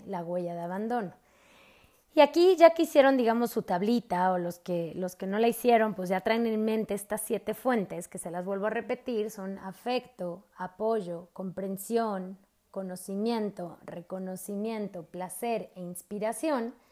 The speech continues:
traten de identificar cuáles no recibieron.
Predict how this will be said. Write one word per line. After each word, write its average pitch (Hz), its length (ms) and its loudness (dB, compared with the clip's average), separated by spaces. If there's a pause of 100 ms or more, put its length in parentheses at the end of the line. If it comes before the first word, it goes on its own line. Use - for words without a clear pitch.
(720)
traten 330 420 4
de 320 60 2
identificar 277 960 2
cuáles 226 600 2
no 220 320 0
recibieron. 190 600 -4